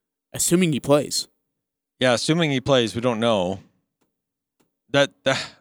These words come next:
Speaker 2: I like that idea, but he doesn't play. It kinda makes it
Speaker 1: Then it makes it,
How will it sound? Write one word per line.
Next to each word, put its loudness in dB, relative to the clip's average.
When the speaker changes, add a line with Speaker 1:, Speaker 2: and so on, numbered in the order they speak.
Speaker 2:
I 4
like 4
that 4
idea, -2
but 2
he 0
doesn't 0
play. 4
It -10
kinda -4
makes -6
it -6
Speaker 1:
Then -2
it -4
makes -6
it, -10